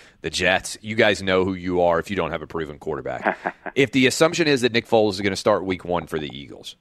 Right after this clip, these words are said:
Speaker 1: um, that would theoretically mean that you can't try to get him traded, uh, can't make an offer for him, that the Eagles are not gonna let him go, 'cause like you said, and like I said to start the show off, not a lot of talk about Carson Wentz recovering from his injury,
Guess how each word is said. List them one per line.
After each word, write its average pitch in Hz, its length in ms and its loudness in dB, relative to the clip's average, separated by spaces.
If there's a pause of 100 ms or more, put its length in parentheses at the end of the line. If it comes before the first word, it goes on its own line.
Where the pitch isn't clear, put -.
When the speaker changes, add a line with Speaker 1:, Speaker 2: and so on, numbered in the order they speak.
(640)
Speaker 1:
um, 101 480 4
that 139 200 4
would 120 120 0
theoretically 123 640 4
mean 98 280 -2
that 95 120 -4
you 101 140 -8
can't 117 400 0
try 110 220 2
to 98 80 0
get 95 220 2
him 95 220 -2
traded, 98 720 2
uh, 87 240 0
can't 107 280 0
make 101 200 0
an 92 60 -2
offer 92 360 2
for 92 360 0
him, 87 140 -4
that 85 180 -4
the 92 80 -4
Eagles 98 480 0
are 90 80 -2
not 92 300 0
gonna 95 140 0
let 92 200 2
him 87 160 -6
go, 90 280 0
'cause 85 180 -6
like 90 200 -2
you 110 120 -2
said, 87 340 0
and 90 100 -4
like 90 180 -2
I 95 80 2
said 95 240 -2
to - 60 -12
start - 200 -4
the 90 60 -10
show 123 280 2
off, 85 240 2
not 104 120 0
a 101 60 4
lot 101 160 4
of 92 80 -4
talk 110 280 2
about 90 220 0
Carson 90 380 -2
Wentz 90 220 -6
recovering 90 440 -2
from 87 120 -8
his 87 120 -4
injury, 95 460 -2